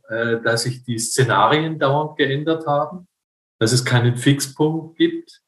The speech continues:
äh, mit einem Amtsinhaber, der wieder antritt. Das ist, äh, überhaupt ein Novum. Das gab's noch nie in ein-, zweiundsiebzig Jahren,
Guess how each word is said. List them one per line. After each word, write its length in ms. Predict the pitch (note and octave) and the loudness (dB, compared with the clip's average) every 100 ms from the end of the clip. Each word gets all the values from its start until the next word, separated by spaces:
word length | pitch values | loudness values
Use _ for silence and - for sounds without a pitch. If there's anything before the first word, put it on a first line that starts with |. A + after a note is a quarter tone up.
| - | -4
äh, 280 | A2+ A#2 A#2 | 0 2 2
mit 200 | A2+ A#2 | -2 -2
einem 280 | G#2+ G#2+ | -2 -2
Amtsinhaber, 840 | G#2 G#2+ C3+ D#3+ D3 D3 D3+ D3+ C3+ | -2 0 2 2 2 2 2 2 2
der 180 | B2+ A#2+ | 2 2
wieder 240 | C3 B2+ | 0 2
antritt. 440 | C3 C#3+ D#3+ D#3+ - _ _ _ _ _ _ | 0 -2 -4 -6 -10 _ _ _ _ _ _
Das 140 | - A2+ | -4 2
ist, 360 | A#2+ - - | 2 0 -6
äh, 180 | C#3+ A#2 | 0 0
überhaupt 400 | A#2+ G#2+ G#2+ A2 | 2 4 4 4
ein 140 | A#2+ A2 | 0 2
Novum. 420 | G#2 B2+ D#3 D3+ | 2 2 0 0
Das 160 | B2 | -2
gab's 280 | - G#2 G#2+ | 2 0 0
noch 120 | A2+ | -8
nie 300 | G#2+ B2 D3 | 0 2 2
in 340 | C#3 B2+ B2+ - | 2 0 0 -6
ein-, 280 | A2+ A#2 B2+ | -10 -10 -8
zweiundsiebzig 600 | - A2 B2+ B2 - B2 | -2 0 0 -4 -6 -2
Jahren, 540 | A#2+ A#2 A#2 A#2+ A#2+ | 0 2 0 -4 -10